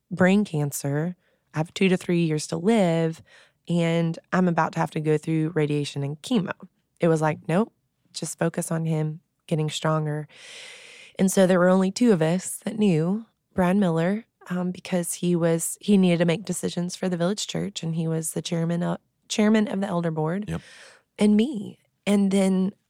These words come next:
Speaker 1: I, I had to make this decision. Do I share this with others? Do I share it with Matt's parents?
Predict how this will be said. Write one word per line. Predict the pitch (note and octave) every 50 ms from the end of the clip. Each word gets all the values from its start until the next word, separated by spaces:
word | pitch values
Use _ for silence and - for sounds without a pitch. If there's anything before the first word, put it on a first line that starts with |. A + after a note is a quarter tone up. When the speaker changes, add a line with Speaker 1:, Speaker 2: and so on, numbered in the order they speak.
| _ _ _ -
Speaker 1:
I, | - - _
I | G3+ G3+ G3+
had | G#3 F#3+ F#3
to | G#3
make | G#3 F#3+ F#3+ -
this | - F3+ E3 -
decision. | - - F#3+ - - - G#3 G#3+ F#3+ F#3+ F#3 F3 F3 - -
Do | - F3 E3+ E3+
I | E3 D#3 D#3
share | - - - D#3 D#3 D3+
this | D3+ D3 D3+ - -
with | E3 D#3+ -
others? | - D3 D#3 - - - E3+ - - - - _ _ _ _
Do | - F#3
I | D#3
share | - - E3+ D#3
it | -
with | - D#3+ -
Matt's | E3+ D#3+ A#3 - - - _ _ _
parents? | - - A#3+ A#3+ B3+ A#3+ - - -